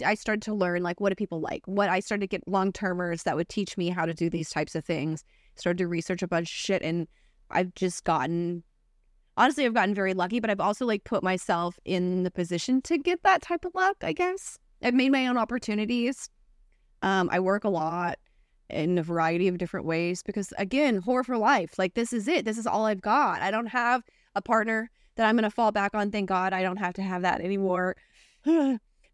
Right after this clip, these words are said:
Um, I don't have a, a plan B. I don't have, like, a, a retirement. What happens when I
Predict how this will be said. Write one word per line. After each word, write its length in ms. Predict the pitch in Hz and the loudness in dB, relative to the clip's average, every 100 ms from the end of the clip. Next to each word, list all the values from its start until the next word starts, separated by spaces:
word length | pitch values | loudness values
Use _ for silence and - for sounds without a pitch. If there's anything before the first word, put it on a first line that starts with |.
| - | 0
Um, 440 | 247 233 220 220 - - | 4 4 4 2 -2 0
I 140 | 233 | 2
don't 220 | 240 247 247 | 2 2 2
have 360 | 240 220 226 240 _ _ - | 2 2 0 -6 _ _ -2
a, 100 | 226 - | -2 -2
a 140 | - 214 | -2 -2
plan 320 | - 233 220 | 0 0 0
B. 480 | 196 196 202 226 - _ | 0 -2 0 -2 -6 _
I 100 | 202 | 0
don't 160 | 214 214 | 2 0
have, 260 | 214 196 202 | 0 0 0
like, 140 | 196 | -2
a, 140 | 202 190 - | -4 -8 -6
a 100 | 214 | -2
retirement. 520 | 208 208 233 247 214 | -2 0 2 2 2
What 120 | 208 | 0
happens 240 | 233 233 240 | 0 0 0
when 100 | |
I 100 | 240 | 0